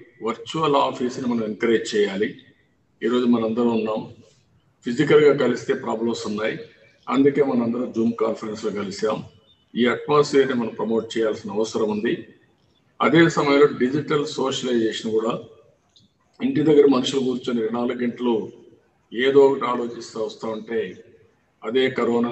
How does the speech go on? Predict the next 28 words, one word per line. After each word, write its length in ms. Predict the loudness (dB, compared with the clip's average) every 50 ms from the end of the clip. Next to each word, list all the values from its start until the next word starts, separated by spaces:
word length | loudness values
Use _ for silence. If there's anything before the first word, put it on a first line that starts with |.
| -2 -4
జ్ఞాపకం 400 | -2 -2 -4 -6 -6 -8 -8 -8
వస్తూ 200 | -8 -6 -6 -4
ఉంటుంది. 420 | -4 -4 -4 -6 -4 -2 0 0 0 -2 -4 -8 -18 -20 _ -10 -6 -4
అట్ట 140 | -2 0 2 2
కాకుండా 340 | 2 2 2 2 2 4 4
మన 180 | 4 4 2 2 2
డ్యూటీ 260 | 2 2 2 2 2 0
మనం 180 | 0 0 -2 -2 0
చేయడం 260 | 0 2 2 2 0
కోసం 360 | 0 0 -2 0 -2 -2 -4 -4 -4 -6 -10 _ _ _ _ _ _ _ _ _ -2
పని 160 | 0 0 4 6 8
చేసుకుంటూనే 600 | 8 8 6 4 -2 -4 -4 -4 -4 -4 -6 -6 -8 -10 -16 _ _ _ _ _ _ -2
మన 200 | 0 2 2 2 2 2
బంధువులు 400 | 2 2 4 4 4 4 4 4 4
కానీ, 200 | 4 6 6 4 4
స్నేహితులు 520 | 2 0 0 2 2 4 4 4 4 4
కానీ, 260 | 4 4 4 4 2 0 -2 -4
సమాజంలో 460 | -2 0 0 0 0 0 0 0 0
ఉండే 140 | 0 -2 -2
వాళ్ళతో 260 | -2 -4 -6 -8 -8
మాట్లాడాలంటే 600 | -8 -8 -8 -6 -6 -6 -4 -4 -2 2 4 4 4 2 -2 -8 -16 _ _ _ _ _ _ _ _ _ -6
digital 520 | -2 0 0 0 0 -2 -2 -2 -2 0 -2 -2
సోషలైజేషన్‌లో 800 | -4 -4 -4 -2 -2 0 0 0 0 -2 -4 -6 -4 -4 -4 -4
మాట్లాడుతూ 480 | -4 -6 -8 -6 -6 -8 -6 -6 -8 -8
ఉండాలి. 380 | -6 -4 -2 -2 0 0 0 -2 -4 -10 -20 -20 _ _ _ _ _ _ -6
మూడోది 500 | -2 2 4 6 6 6 6 6 4 4 2
నేను 180 | 0 0 0 -2
చెప్పింది 440 | -4 -4 -4 -4 -2 0 0 0 0